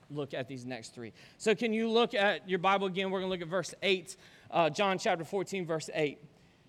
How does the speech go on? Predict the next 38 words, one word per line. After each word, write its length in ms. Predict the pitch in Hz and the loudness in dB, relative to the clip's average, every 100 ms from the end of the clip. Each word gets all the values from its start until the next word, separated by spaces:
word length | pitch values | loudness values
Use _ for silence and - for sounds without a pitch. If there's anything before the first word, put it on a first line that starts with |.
| _ | _
You're 100 | 170 | 0
gonna 140 | 196 185 | 2 4
look 200 | 196 170 | 2 2
for 140 | 208 | -2
the 100 | 180 | 0
next 380 | 175 190 151 - | 2 2 0 -6
command 680 | 202 185 170 156 147 143 147 | -2 2 2 2 0 -4 -2
that 240 | 165 151 131 | -2 -2 -2
Jesus 380 | 151 143 143 | -4 -2 -6
gives 260 | - 156 127 | -4 -6 -4
to 60 | 143 | -8
his 80 | 127 | -8
disciples. 720 | 127 151 131 - - - - - _ _ _ _ _ - | -4 -2 -2 -4 -20 -20 -20 -20 _ _ _ _ _ -12
<clears throat> 560 | 196 175 135 110 _ - | -8 -6 -8 -14 _ 4
Philip 280 | 247 254 | 6 4
said, 460 | - 220 214 208 175 | 2 6 8 8 4
"Lord, 280 | 214 214 190 | 4 4 2
show 220 | 240 233 | 0 0
us 120 | 233 | 0
the 120 | 226 | -4
Father, 520 | - 208 208 202 208 208 - - - _ 175 | -2 4 4 4 0 -4 -16 -20 -20 _ 2
that 220 | 202 170 | 2 4
we 160 | 190 | 2
will, 440 | 190 190 185 180 - | 4 2 2 0 -2
um, 380 | 175 156 143 - | -2 -2 -6 -4
and 140 | 180 196 | 0 4
that 140 | 208 | 4
will 80 | 185 | 4
be 100 | 180 | 2
enough 320 | 160 160 151 | 0 0 -2
for 160 | - 139 | -4 -6
us." 400 | 117 117 - - _ - | -4 -6 -14 -18 _ -12
Just 300 | 196 185 - | -10 -10 -8
remember 360 | 175 180 180 156 | -6 -4 -2 -2
that 180 | 127 - | -4 -4
Philip 260 | 139 117 | -8 -8
said 220 | - 107 95 | -10 -12 -12
that. 160 | 76 | -16